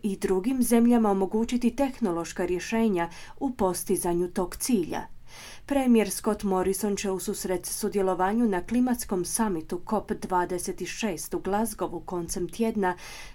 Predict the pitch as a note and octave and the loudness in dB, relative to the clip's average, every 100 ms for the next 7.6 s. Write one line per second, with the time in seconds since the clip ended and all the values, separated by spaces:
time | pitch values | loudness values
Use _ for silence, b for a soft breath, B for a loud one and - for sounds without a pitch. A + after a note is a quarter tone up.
0 | - D4 C#4+ B3+ A#3+ G#3 C#4 D#4+ C#4+ - | -2 -2 2 2 2 2 4 4 2 0
1 | F#3 E3+ G#3 C4+ B3 A3+ A#3 - B3+ A#3 | 0 2 2 2 0 0 0 -2 0 2
2 | A#3+ G#3 F3+ G3+ B3+ B3 A#3+ G#3 G#3+ G#3+ | 2 0 2 0 0 -2 2 2 2 0
3 | G3+ G3 - G#3 G#3 G3+ G#3+ - G#3+ - | -4 -2 -2 0 0 0 0 -2 -4 -2
4 | G3 F#3 - F#3 F#3 F#3 F#3+ A#3 F#3+ D#3+ | -4 -4 -2 -2 0 -2 -2 0 0 -2
5 | D#3+ - - F#3 - - - G3+ F#3 F#3 | -6 -6 -4 -6 -6 -8 0 4 4 4
6 | F3+ F3+ E3+ F#3+ B3+ C4 - A#3+ A3+ A#3 | 2 2 2 2 2 0 2 2 2 2
7 | G#3+ A#3 B3 C4+ A#3+ F#3+ | 4 2 2 2 4 4